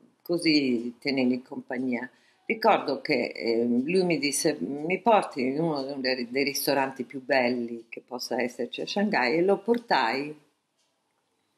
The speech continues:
a, al Bunda, da Emon de Bunda. All'epoca c'era solo Emon de Bunda o qualco-, qualcos'altro. Ricordo che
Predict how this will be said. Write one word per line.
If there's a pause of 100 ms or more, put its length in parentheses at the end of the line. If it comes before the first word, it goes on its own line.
(600)
a,
al
Bunda,
da
Emon
de
Bunda.
All'epoca
c'era
solo
Emon
de
Bunda
o
qualco-,
qualcos'altro. (720)
Ricordo
che